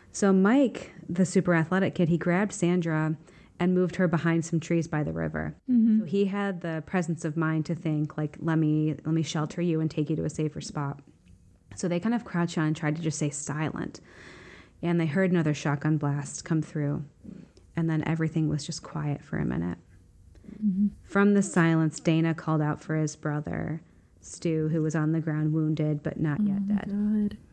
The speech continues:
Speaker 1: Yeah. So Stuart just moaned and moaned in the silence, and Mike and Sandy st-, tried to stay as quiet as they could.
Speaker 2: Oh.
Speaker 1: And then suddenly another voice shouts,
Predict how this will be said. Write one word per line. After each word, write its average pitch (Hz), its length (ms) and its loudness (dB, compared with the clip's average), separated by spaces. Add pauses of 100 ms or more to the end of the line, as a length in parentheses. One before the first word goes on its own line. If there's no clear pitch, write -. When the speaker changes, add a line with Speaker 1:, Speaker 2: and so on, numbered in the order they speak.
(300)
Speaker 1:
Yeah. 156 280 -2 (880)
So 170 920 2
Stuart 185 440 0
just 160 200 -6
moaned 170 440 4
and 165 140 2
moaned 156 300 2
in 156 100 2
the 151 100 0
silence, 147 920 -2
and 160 380 0
Mike 170 300 -2
and 170 120 0
Sandy 160 260 0
st-, 147 320 -6
tried 165 240 -2
to 156 60 -2
stay 147 180 -4
as 147 140 -6
quiet 156 360 -4
as 160 160 -6
they - 140 -10
could. 175 440 -8 (320)
Speaker 2:
Oh. 196 420 -2 (760)
Speaker 1:
And 180 120 0
then 175 120 2
suddenly 196 400 2
another 160 300 4
voice 147 300 0
shouts, - 520 -4